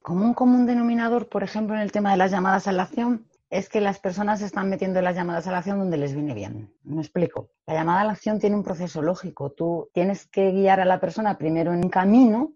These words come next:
hasta que llega el momento de decirle, como ahora ya te he contado esto, ahora sí te doy la opción de que apretes al botoncito, de que me digas, "Sí, quiero esto", o "Sí,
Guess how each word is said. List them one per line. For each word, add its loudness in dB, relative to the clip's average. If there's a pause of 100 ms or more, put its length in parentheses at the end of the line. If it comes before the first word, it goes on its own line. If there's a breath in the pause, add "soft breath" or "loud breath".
(120)
hasta -6
que -4
llega 2
el 2
momento 0
de 2
decirle, -4
como -4
ahora -2
ya -2
te -6
he -4
contado 2
esto, -4
ahora -4
sí -8
te -6
doy -4
la -4
opción -4
de -12
que -16
apretes -10
al -6
botoncito, -8
de -8
que -12
me -8
digas, -8 (140)
"Sí, -4
quiero -4
esto", -10
o -12
"Sí, -8